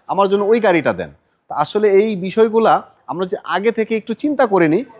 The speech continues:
তাহলে আমাদের সমস্যা হয় না, কারণ গাড়ি তো একটা অল্প দিনের জন্য না, লং টাইম ব্যবহার করার জন্য একটি গাড়ি। আপনার যদি ফ্যামিলি মেম্বার বড় হয়ে থাকে, যে সাত আটজন ফ্যামিলি মেম্বার কোথাও একসাথে আপনি মুভ করতে চান, সেই ক্ষেত্রে আপনার জন্য হতে পারে একটি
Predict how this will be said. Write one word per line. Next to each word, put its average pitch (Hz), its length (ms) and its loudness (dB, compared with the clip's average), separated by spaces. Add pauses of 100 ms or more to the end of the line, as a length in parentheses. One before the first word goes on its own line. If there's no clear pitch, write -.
(120)
তাহলে 196 260 4
আমাদের 190 300 2
সমস্যা 170 380 -2
হয় 147 40 0
না, 139 80 -4
কারণ 190 180 -2
গাড়ি 170 240 2
তো 247 120 0
একটা 262 380 0 (300)
অল্প 269 300 -4
দিনের 240 280 -2
জন্য 156 220 -2
না, 85 240 -8 (380)
লং 254 360 2
টাইম 294 340 0
ব্যবহার 202 300 2
করার 196 200 0
জন্য 175 200 -2
একটি 139 180 -4
গাড়ি। 92 240 -4 (400)
আপনার 269 260 0
যদি 254 320 -2
ফ্যামিলি 220 340 0
মেম্বার 226 300 2
বড় 156 240 2
হয়ে 147 180 0
থাকে, 127 340 -6 (440)
যে 202 100 -2
সাত 202 260 0
আটজন 196 320 0
ফ্যামিলি 170 300 -2
মেম্বার 165 320 0 (280)
কোথাও 220 220 0
একসাথে 208 380 0
আপনি 208 180 -2
মুভ 190 280 0
করতে 180 220 -2
চান, 160 240 -2 (280)
সেই 240 140 -4
ক্ষেত্রে 247 240 0
আপনার 202 220 -2
জন্য 220 160 0
হতে 175 240 -2
পারে 214 200 2
একটি 226 300 -4